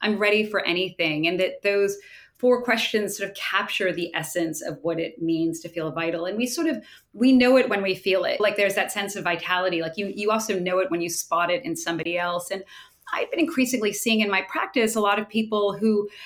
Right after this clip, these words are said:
maybe didn't qualify for a formal diagnosis of depression or anxiety. They didn't check all the boxes, but they were far from thriving in their lives. And that sort of sense of languishing and just getting by,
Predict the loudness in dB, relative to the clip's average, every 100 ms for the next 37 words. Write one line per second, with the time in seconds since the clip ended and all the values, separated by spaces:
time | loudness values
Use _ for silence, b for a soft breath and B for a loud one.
0 | B 0 2 4 4 2 -6 -2 2 2
1 | 2 0 2 2 0 -2 0 0 0 -2
2 | 0 2 2 -2 -8 _ _ _ _ -14
3 | -2 0 0 0 -2 -2 0 -2 0 0
4 | 0 -2 -4 -6 -8 -4 -4 -4 -6 -4
5 | -2 -2 -2 0 0 0 -2 -2 -2 -4
6 | -4 -4 -4 -6 -4 -2 0 2 0 0
7 | -6 -6 -4 -2 0 2 0 -2 -4 -2
8 | -6 -4 0 0 0 0 -2 -2 -2 -2
9 | -2 -4 -4 -2 0 -2 -2 -4 -4 B
10 | B _ -2 0 0 0 0 0 0 -2
11 | 0 2 2 2 0 0 -2 -2 B B
12 | -2 -2 2 2 2 2 2 4 4 4
13 | 2 0